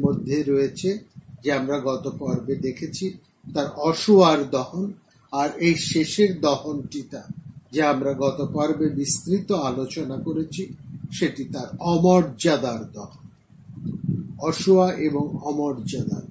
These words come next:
দহন দুই আমরা দেখলাম। কিন্তু একটি কথা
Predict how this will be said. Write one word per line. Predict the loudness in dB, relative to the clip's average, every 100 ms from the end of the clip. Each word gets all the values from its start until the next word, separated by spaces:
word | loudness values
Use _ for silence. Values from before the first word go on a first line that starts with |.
| -14
দহন | -14 -14 -18 -20 -20 -16 -8
দুই | 4 6 8
আমরা | 4 -2 -10
দেখলাম। | -12 -16 -16 -12 -12 -12 -20 -2
কিন্তু | 4 6 6
একটি | 6 2 -4 -4
কথা | 0 -2 2 2 2 0